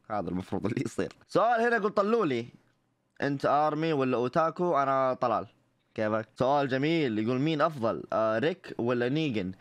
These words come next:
آم، ذا واكينج ديد انا، آه، تفرجته، آه، غالبا كامل، آه، بس انه، آه، بالنسبه لي، آه، لين الموسم الرابع بعدين كل شيء يصير بيض. نصيحه مني، تابع ذا واكينج ديد،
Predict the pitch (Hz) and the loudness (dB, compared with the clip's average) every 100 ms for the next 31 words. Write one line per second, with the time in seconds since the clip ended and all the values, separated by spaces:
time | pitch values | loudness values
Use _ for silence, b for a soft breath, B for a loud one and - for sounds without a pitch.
0 | B B - 113 113 113 110 113 117 139 | B B -2 0 2 2 0 0 2 0
1 | 143 127 165 160 123 120 117 78 113 107 | 0 0 0 0 0 2 2 2 2 2
2 | 107 107 110 131 151 180 202 349 _ _ | 2 0 0 0 0 0 -2 -2 _ _
3 | - 95 104 104 107 139 113 110 143 110 | -4 0 2 2 2 2 2 0 0 0
4 | 135 - B 151 101 113 117 123 - 131 | -2 -4 B -4 2 2 2 -2 -2 -2
5 | 123 120 90 113 113 107 131 110 123 139 | 0 0 2 2 0 0 -2 0 0 2
6 | 139 139 - 113 117 139 127 135 127 123 | 2 2 2 2 2 0 0 -2 0 0
7 | 113 147 143 113 123 131 117 110 90 95 | 2 2 2 0 0 -2 -2 -2 0 -2
8 | - _ - - _ _ _ _ _ _ | -4 _ -20 -20 _ _ _ _ _ _
9 | _ _ _ _ _ _ - - - 143 | _ _ _ _ _ _ -20 -10 -4 -2
10 | 110 107 95 101 _ 180 131 110 113 110 | -2 -2 -2 -6 _ -4 0 0 0 0
11 | 143 - | -2 -2